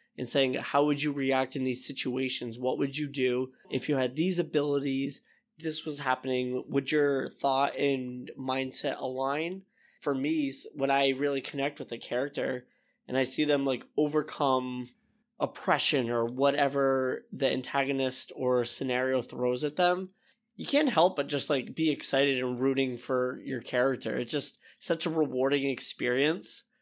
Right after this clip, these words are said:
I think that's what will make or break a book for me. And so, not to go on a long tangent, but recently, and it took me forever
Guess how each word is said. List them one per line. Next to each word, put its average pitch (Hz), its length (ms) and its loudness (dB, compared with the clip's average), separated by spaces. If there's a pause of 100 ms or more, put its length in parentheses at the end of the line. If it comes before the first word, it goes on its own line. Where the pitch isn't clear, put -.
(520)
I 147 80 4
think 185 280 -2
that's 151 320 2
what 139 480 2
will 135 120 0
make 139 280 0
or 143 40 -4
break 131 280 -2
a 131 60 -2
book 131 280 -6
for 123 180 -4
me. - 400 -8 (140)
And 123 180 -4
so, 123 280 2
not 139 200 -2
to 151 80 -6
go 135 100 0
on 135 80 0
a 123 40 -2
long 123 280 -4
tangent, 170 580 -2
but 120 280 0 (680)
recently, 143 920 4 (280)
and 143 100 4
it 139 160 2
took 170 260 -4
me 147 220 2
forever 131 1040 0